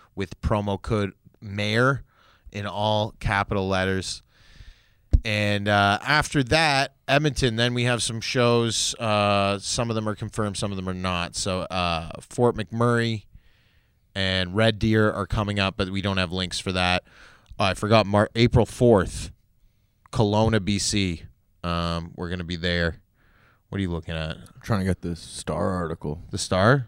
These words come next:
Speaker 2: Yeah.
Speaker 1: The Sudbury Star?
Speaker 2: No,
Speaker 1: It's not out
Speaker 2: Toronto.
Speaker 1: yet.
Speaker 2: Toronto.
Speaker 1: Oh, the Sudbury Star, uh, article with, uh, Mike Bullard that we're gonna talk about.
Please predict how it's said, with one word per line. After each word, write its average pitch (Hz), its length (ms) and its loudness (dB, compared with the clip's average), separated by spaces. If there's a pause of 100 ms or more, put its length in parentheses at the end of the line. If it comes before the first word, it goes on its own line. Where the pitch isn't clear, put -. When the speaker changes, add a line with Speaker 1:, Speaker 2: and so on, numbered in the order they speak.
Speaker 2:
Yeah. 90 420 -2
Speaker 1:
The 87 60 -10
Sudbury 131 480 2
Star? 180 380 -2 (220)
Speaker 2:
No, 110 380 8
Speaker 1:
It's 113 60 10
not 113 100 6
out 117 120 8
Speaker 2:
Toronto. 107 140 4
Speaker 1:
yet. 85 220 4 (260)
Speaker 2:
Toronto. 95 300 -2 (520)
Speaker 1:
Oh, 104 140 2
the 92 80 -2
Sudbury 131 420 6
Star, 117 460 6
uh, 101 280 4
article 104 340 4
with, 98 220 0
uh, 87 300 2 (640)
Mike 87 280 -4
Bullard 90 300 -2
that 78 100 -14
we're 80 80 -16
gonna 82 180 -12
talk 90 280 -12
about. 90 240 -14